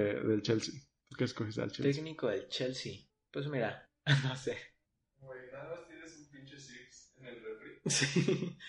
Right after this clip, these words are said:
Speaker 2: y un Baileys. Y... Ya, creo, ¿no? <laughs> Como dos huevos, algo así.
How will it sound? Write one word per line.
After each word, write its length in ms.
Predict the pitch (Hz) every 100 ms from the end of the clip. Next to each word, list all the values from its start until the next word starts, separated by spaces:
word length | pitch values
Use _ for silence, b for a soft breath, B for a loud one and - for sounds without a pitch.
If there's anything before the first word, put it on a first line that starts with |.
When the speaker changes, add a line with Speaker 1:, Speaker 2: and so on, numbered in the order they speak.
| B
Speaker 2:
y 100 | 143
un 140 | 143 143
Baileys. 480 | 135 135 139 - - B B 151 143 -
Y... 1120 | 123 117 117 117 113 113 110 - - - - - - 170
Ya, 280 | 131 117 175
creo, 140 | 180 - 160
¿no? 500 | 147 147 - - 151
<laughs> 40 | 139
Como 220 | 135 127
dos 200 | 135 151
huevos, 420 | 135 117 135 135
algo 220 | 131 139 160
así. 380 | 147 139 147